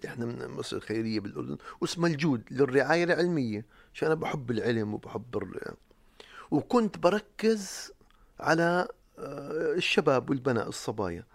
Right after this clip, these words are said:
عرف كيف؟ وسويت هالمؤسسة هاي وركزت إنه إيش؟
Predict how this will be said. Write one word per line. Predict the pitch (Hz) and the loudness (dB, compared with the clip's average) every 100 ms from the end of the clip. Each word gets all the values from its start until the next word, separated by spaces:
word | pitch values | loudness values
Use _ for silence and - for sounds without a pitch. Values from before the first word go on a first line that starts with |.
| - _ - | -20 _ -8
عرف | 101 104 | -6 -6
كيف؟ | - 131 196 - _ - - - _ _ _ - | -4 -2 -2 -6 _ -20 -20 -20 _ _ _ -6
وسويت | - - 147 208 185 147 | 0 2 4 4 2 2
هالمؤسسة | 143 147 151 - 156 - 139 160 175 | 0 0 0 0 -2 -2 -2 0 0
هاي | 160 | 0
وركزت | 127 127 - 170 151 135 - | 0 0 0 0 2 0 -2
إنه | 135 135 | -2 -2
إيش؟ | 151 135 123 | 0 0 -2